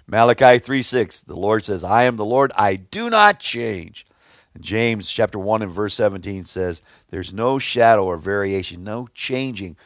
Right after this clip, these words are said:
with God." This eternal, sovereign, holy, omnipotent, all-knowing, present everywhere, creator, loving, merciful, good,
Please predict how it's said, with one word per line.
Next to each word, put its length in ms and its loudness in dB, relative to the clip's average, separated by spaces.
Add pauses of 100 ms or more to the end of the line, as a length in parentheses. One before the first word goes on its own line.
(140)
with 200 -16
God." 400 -2 (380)
This 300 2
eternal, 840 2
sovereign, 960 4
holy, 680 4 (340)
omnipotent, 1080 4
all-knowing, 960 6 (540)
present 520 4
everywhere, 800 0
creator, 1040 0 (560)
loving, 800 0
merciful, 640 0
good, 680 -2